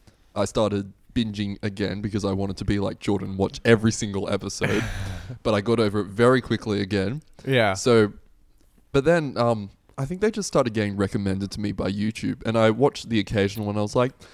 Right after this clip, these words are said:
Speaker 1: "These guys are actually really good."
Speaker 2: Yeah.
Speaker 1: And I subscribed to them, and then I made a thing that I'll watch each week as I go.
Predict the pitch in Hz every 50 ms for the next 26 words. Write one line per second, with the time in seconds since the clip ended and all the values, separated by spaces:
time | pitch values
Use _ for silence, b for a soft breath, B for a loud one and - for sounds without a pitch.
0 | B B B B 180 226 226 - 214 175 147 127 120 110 101 - - - 117 104
1 | 101 - 101 107 107 107 101 98 92 98 101 95 92 98 120 - 143 131 107 87
2 | 101 - _ _ _ _ - 127 120 120 117 110 - 127 117 - - - 139 143
3 | 147 - - 113 101 101 98 98 - 110 107 107 110 110 107 104 104 107 110 107
4 | 107 104 - 110 101 101 98 98 98 98 104 - _ _ _ _ _ _ _ -
5 | 104 101 107 107 104 - - - 113 127 139 - - - - - _ _ _ _
6 | _ _ _ _ - 135 147 - - 113 110 101 101 - - 107 104 98 104 101
7 | 95 95 101 92 101 113 131 147